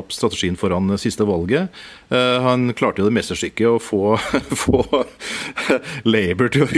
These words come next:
utfordre, eh, Boris Johnson og co. til nye valg, ikke sant? Sånn at, eh, han er, har jo vært gull verdt for, eh, Boris. Jeg skjønner jo godt at han vil beholde den,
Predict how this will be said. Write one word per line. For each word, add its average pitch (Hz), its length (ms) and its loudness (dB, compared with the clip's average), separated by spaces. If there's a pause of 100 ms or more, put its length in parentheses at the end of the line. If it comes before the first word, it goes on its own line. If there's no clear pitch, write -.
utfordre, 107 580 2 (460)
eh, 117 340 4
Boris 107 360 2
Johnson 107 340 0
og - 80 -6
co. 104 140 0
til 120 220 2
nye 120 300 2
valg, 110 260 2
ikke 139 140 -2
sant? 151 220 -2
Sånn 127 140 0
at, 120 220 -2
eh, 117 400 4
han 120 160 2
er, 82 160 0
har 90 140 0
jo 71 100 -6
vært 107 240 -4
gull 117 280 2
verdt 120 240 -2
for, 127 200 2
eh, 120 340 2
Boris. 110 340 2
Jeg 139 80 2
skjønner 82 220 0
jo 85 100 -4
godt 147 140 0
at 170 80 -8
han 151 80 0
vil 123 280 0
beholde 104 360 0
den, 143 100 -4